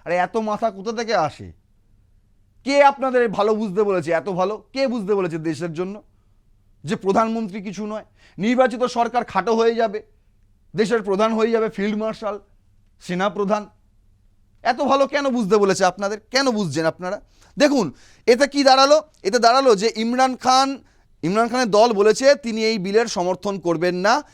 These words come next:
কিন্তু তার প্রভাব সীমিত। তাকে কে পোছে? পিটিআইকে কে পোছে? তারাই তো ভোটে জিতেছিল, তাই না?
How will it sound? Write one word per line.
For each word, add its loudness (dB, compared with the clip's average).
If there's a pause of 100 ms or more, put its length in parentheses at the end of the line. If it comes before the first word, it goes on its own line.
(180)
কিন্তু -4
তার 4
প্রভাব 0
সীমিত। -4
তাকে -8
কে -6
পোছে? -12 (440)
পিটিআইকে -4
কে -4
পোছে? -10 (280)
তারাই 2
তো -2
ভোটে -2
জিতেছিল, -2 (500)
তাই 2
না? 0